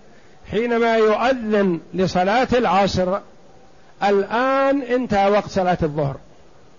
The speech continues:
وابتدأ وقت صلاة العصر، فمن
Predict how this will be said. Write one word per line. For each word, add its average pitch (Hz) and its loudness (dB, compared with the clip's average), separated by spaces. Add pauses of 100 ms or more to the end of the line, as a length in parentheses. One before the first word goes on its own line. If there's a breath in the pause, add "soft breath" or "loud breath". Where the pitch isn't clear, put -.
(400)
وابتدأ 233 0
وقت 208 -2
صلاة 180 -2
العصر، 135 -6 (2000 soft breath)
فمن 208 -2